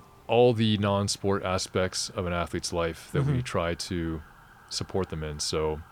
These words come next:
Speaker 1: what's their education plan? And, uh, we, uh, what's their career plan? Uh, what skill development opportunities can we offer them?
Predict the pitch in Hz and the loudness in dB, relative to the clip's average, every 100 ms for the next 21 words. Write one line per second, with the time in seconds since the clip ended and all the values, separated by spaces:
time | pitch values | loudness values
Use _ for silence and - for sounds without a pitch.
0 | - - - - - - - 95 - 95 | -20 -16 -16 -16 -20 -20 -4 -4 0 0
1 | 92 90 92 87 87 82 78 78 - - | 0 -2 -2 -2 -4 -6 -8 -8 -14 -18
2 | - 82 82 80 78 80 78 76 76 76 | -10 -6 -4 -4 -6 -4 -4 -4 -6 -8
3 | - - - - - - - 92 85 92 | -12 -20 -20 -20 -20 -20 -12 -6 -6 -6
4 | 120 92 80 92 90 - 92 98 110 - | -8 -6 -4 -4 -2 -2 -2 -2 -2 -2
5 | - 82 95 - - - 80 - 78 80 | -10 -10 -14 -18 -14 -10 -8 -8 -8 -6
6 | 92 - - 98 90 85 82 80 - - | -4 -4 -2 -2 0 -2 -4 -4 -6 -6
7 | 82 78 82 80 76 - 78 76 73 | -6 -4 -4 -4 -6 -6 -8 -8 -10